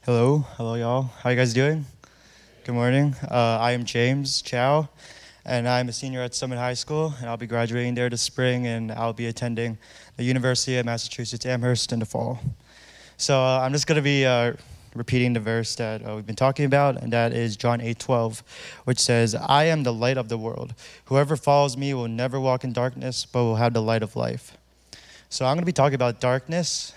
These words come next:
and I did a Google search of darkness. Of course, you know what it means. And it says, the physical version at least, is the partial or total absence of light. And I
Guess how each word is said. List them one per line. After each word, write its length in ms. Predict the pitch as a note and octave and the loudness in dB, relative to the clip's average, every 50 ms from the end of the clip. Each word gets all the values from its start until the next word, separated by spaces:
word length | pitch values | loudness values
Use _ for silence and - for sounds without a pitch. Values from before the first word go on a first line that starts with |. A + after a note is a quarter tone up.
| - - - | -20 -12 -4
and 400 | C3 B2+ B2 A#2+ A#2 A#2 A2+ A2+ | -2 0 0 0 0 0 -2 -4
I 160 | A2+ - A2+ | -2 -2 0
did 140 | A#2+ A#2+ A#2 | 0 0 0
a 60 | A#2+ | 0
Google 260 | - A#2+ A#2+ A#2+ B2 | -2 -2 -4 -2 -2
search 420 | A#2 - C3+ C3+ C3+ - - - - - - | 0 0 0 -2 -2 -4 -6 -10 -10 -12 -10
of 60 | B2+ | -2
darkness. 640 | B2 C#3+ C#3 D3 - C#3+ D3+ D#3 D3 - - - - - | 0 2 2 2 0 -4 -6 -6 -6 -6 -8 -8 -10 -14
Of 80 | A#2+ - | -10 -6
course, 260 | - B2+ A#2 A2+ - | -4 -4 -2 -2 -4
you 60 | A#2+ | -4
know 80 | A#2 A2 | -4 -4
what 100 | A2+ A2 | -4 -4
it 60 | G#2+ | -4
means. 380 | G#2+ A#2 A2 G#2+ G#2 - - - _ - - - - - - - A#2+ - | -4 -4 -4 -6 -8 -10 -12 -14 _ -20 -20 -18 -18 -18 -18 -14 -6 -2
And 340 | C3+ C3 B2 A#2+ A#2+ A#2+ A#2+ | 0 2 2 2 0 -2 -4
it 200 | - - B2+ - | -6 -4 -4 -2
says, 560 | - - C3+ C3 B2+ B2 A2+ A2 - - - | 2 4 4 4 4 4 2 -2 -4 -6 -10
the 100 | - A2+ | -12 -6
physical 360 | G#2 - C#3 C3 B2+ G#2 A#2+ | -2 -2 -2 -2 -2 -2 -2
version 280 | A2 G#2 A2+ A2+ - A2 | -2 0 -2 -2 -2 -4
at 120 | G#2+ G#2+ | -6 -4
least, 300 | G#2 A2 A2 G#2+ - - | -4 -4 -6 -6 -6 -8
is 300 | - - A#2 A2+ A2 G#2 | -6 -6 -4 -4 -4 -4
the 80 | G2 A2+ | -6 -8
partial 640 | - - C3 C3 C3+ C3 - D3+ D3 D3+ D3 C#3+ B2+ | -4 0 2 2 2 2 2 2 4 4 4 2 2
or 140 | A#2 A#2 A2 | 0 -2 -2
total 340 | - - C3 B2+ A#2 B2 B2 - - | -2 0 2 2 4 4 2 0 -2
absence 500 | C#3 C3 A#2+ A#2+ - - A#2+ A2+ G#2+ - | 0 2 2 2 2 0 -2 -4 -2 -2
of 180 | A#2+ A#2 G2+ | -4 -4 -4
light. 320 | G2+ G#2 A2 A2+ A2 - C3 C3 C3 - _ _ _ _ _ _ - - _ _ _ _ _ _ - - - | -2 -2 -2 -2 -2 -4 -8 -12 -12 -14 _ _ _ _ _ _ -20 -20 _ _ _ _ _ _ -16 -8 -6
And 160 | A#2+ A#2+ A#2+ | -2 0 4
I 320 | B2 C3+ D#3+ F#3+ F3+ - | 4 4 4 4 2 -2